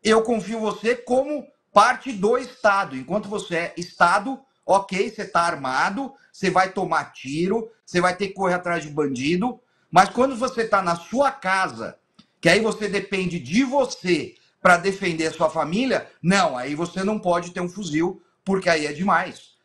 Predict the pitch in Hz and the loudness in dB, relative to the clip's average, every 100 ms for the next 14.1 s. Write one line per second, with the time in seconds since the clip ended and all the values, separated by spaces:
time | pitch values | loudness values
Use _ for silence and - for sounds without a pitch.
0 | _ 233 277 285 285 277 277 262 - 208 | _ 0 2 2 -2 -4 -4 -6 0 0
1 | 254 208 - 226 254 247 165 233 - _ | 0 -2 -6 -6 -4 -4 0 -2 -2 _
2 | _ _ 214 240 262 214 196 233 - 180 | _ _ 0 2 2 0 0 0 -2 -6
3 | 220 220 226 220 233 220 202 214 214 - | -6 -2 -2 -2 -4 2 2 2 -6 -8
4 | 220 202 196 180 220 156 92 - - _ | -6 -2 4 4 4 -2 -10 -14 -20 _
5 | _ _ - 123 208 233 160 - 180 175 | _ _ -4 4 4 4 -2 -6 -4 -4
6 | 202 190 127 165 240 240 160 139 180 165 | -2 -4 0 2 2 0 -4 -4 -8 -8
7 | 139 175 160 151 170 185 180 175 180 156 | 4 4 4 0 -6 -4 -4 -4 -4 -4
8 | 131 151 151 131 107 127 208 175 _ _ | 0 0 2 -2 -6 -10 -10 -12 _ _
9 | - 220 285 254 180 220 240 247 175 190 | -2 2 2 2 0 0 -2 -8 0 0
10 | 226 214 185 233 - _ 143 247 285 220 | 0 -4 -4 -6 -10 _ 2 2 2 2
11 | 240 170 220 226 220 180 208 240 208 143 | 2 2 -4 -2 -4 -4 -2 0 0 0
12 | 214 254 - 143 - - _ _ _ - | 0 -2 0 0 0 -6 _ _ _ -16
13 | - 208 180 - - 233 - 180 202 240 | 0 0 0 -4 0 0 0 -6 2 2